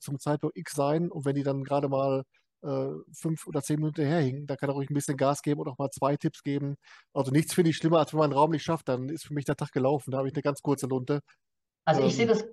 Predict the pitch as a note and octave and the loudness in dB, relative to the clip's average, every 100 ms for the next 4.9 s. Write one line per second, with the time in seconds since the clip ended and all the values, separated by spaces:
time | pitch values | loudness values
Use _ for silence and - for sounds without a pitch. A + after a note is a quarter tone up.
0 | - G#3 B3 - A3+ G#3 A#3 A3+ F#3 E3+ | 2 4 4 2 2 4 4 4 2 2
1 | E3 G#3 G3 F#3+ F3+ - F#3+ G3 - F#3 | -2 -2 -2 -2 -2 -2 -2 -2 -2 -2
2 | F3+ - - F3+ F#3 F3+ - - E3+ E3 | -2 -6 -10 -4 0 0 -4 -6 -4 0
3 | F3+ E3 D3+ C#3+ D#3+ D3 C#3 B2+ - - | 0 0 2 2 2 -2 -2 -6 -8 -8
4 | - C#3+ - G3 E3+ A3+ A3+ - | -4 -4 0 0 0 0 -4 -8